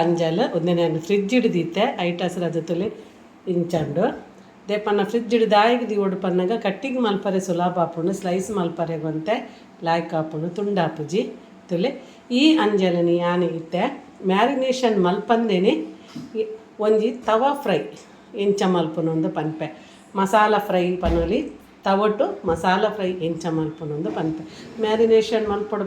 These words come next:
ಪಂದಿಜ್ಜಿ ಜಟಪಟ ಜಟಪಟ ಪಂದ್ ಈ ಒಂಜಿ ರುಚಿಯಾಯಿನ ಒಂಜಿ ಫ್ರೈನ್ ಮಲ್ಪೊಲಿ ಎಂಚ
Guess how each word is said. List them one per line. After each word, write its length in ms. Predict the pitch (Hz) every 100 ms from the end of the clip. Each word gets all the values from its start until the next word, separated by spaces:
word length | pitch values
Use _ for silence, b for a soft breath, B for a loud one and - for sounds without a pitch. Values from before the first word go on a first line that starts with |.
| 202
ಪಂದಿಜ್ಜಿ 460 | 196 190 180 247 320 - 151
ಜಟಪಟ 520 | 190 190 247 233 190 214 185
ಜಟಪಟ 460 | 190 190 196 185 - 170
ಪಂದ್ 260 | 175 175 262 349 B B B 202
ಈ 40 | 220 320 - 175
ಒಂಜಿ 220 | 175 175 165
ರುಚಿಯಾಯಿನ 560 | 165 - 196 196 208 208 175
ಒಂಜಿ 260 | 165 170 311 311 -
ಫ್ರೈನ್ 320 | 180 170 165 160
ಮಲ್ಪೊಲಿ 420 | 170 170 175 277 - B B 185
ಎಂಚ 160 | 185